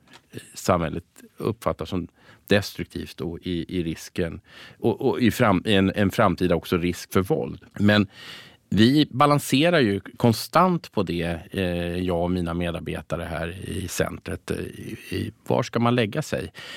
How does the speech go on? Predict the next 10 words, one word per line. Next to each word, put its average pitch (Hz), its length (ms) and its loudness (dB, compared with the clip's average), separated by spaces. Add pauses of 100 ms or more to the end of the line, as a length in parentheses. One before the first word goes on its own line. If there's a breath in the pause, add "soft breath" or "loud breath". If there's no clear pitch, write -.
(300 loud breath)
Eh, 87 640 -4
och 95 200 2
hur 113 320 4
långt 92 560 4 (160)
kan 98 160 4
man 95 120 4
sträcka 90 500 -2
sig 85 140 -2
å-, 87 160 -2 (120)
åt - 420 -8